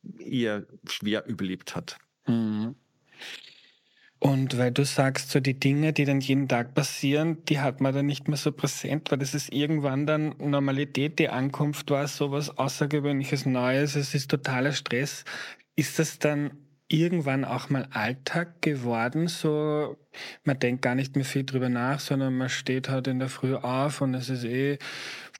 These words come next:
Speaker 2: furchtbar alles, aber man gewöhnt sich irgendwie dran, da wird mal wer erschossen oder der ist bei der Arbeit zusammengebrochen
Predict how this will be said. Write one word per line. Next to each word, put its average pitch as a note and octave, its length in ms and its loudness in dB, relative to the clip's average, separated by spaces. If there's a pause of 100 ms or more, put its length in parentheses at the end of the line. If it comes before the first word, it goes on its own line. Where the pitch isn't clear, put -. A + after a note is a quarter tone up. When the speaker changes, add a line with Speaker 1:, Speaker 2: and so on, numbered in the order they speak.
Speaker 2:
furchtbar D3 600 2
alles, C#3+ 600 2 (220)
aber C3 220 4
man B2 260 0
gewöhnt A#2+ 320 2
sich C#3+ 180 0
irgendwie D3 280 2
dran, C3 340 4
da A#2 180 0
wird A#2 140 2
mal A2+ 220 0
wer A2 100 0
erschossen B2+ 920 0
oder A#2 320 0
der A2+ 380 0
ist - 380 -6
bei B2 100 0
der A#2 120 -2
Arbeit B2 320 0
zusammengebrochen A#2+ 1300 -4